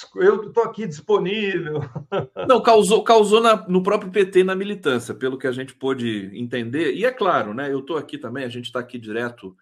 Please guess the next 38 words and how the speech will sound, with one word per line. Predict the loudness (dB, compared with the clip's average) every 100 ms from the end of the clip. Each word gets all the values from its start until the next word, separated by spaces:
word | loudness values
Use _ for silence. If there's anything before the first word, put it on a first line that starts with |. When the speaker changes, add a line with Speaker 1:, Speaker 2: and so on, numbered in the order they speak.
| _
Speaker 2:
ao | -8 -8
vivo, | -8 -6 -6 -8
né? | -8 -8
Com | -8 -12 -12 -12
a, | -8 -6 -6 -8
a, | -8
o | -6
calor | -4 -2 -2 -2 -2
do | -4 -14
público, | -8 -8 -8 -12 _ _ _ _ _
a | -10
gente | -8 -10
percebe | -10 -8 -4 -4
que | -6
tem | -8 -6
uma | -6
frustração. | -10 -14 -12 -12 -10 -10 -12 -14 _ _ _ _ -6
Agora, | -2 2 4 4 4 0
isso | -2 -4
era | -4
previsível, | -2 -4 -4 -4 -6 -6 -8 -10
quer | -10
dizer, | -8 -8
a |
gente | -8 -12 -12 -12 -14 -18 -20 -14
avisou | -12 -12 -8 -6 -4
aqui | -8 -10 -12 -12
que | -10 -10 -10
o | -14
perfil | _ -6 -6 -12
do | -12 -10
Zanin | -10 -10 -10 -12
não | -8
é, | -6 -6 -8 -10 _ _ _
não | -14 -4
era | -2 -2
o | -2
perfil, | -6 -6 -8 -8 -6 -8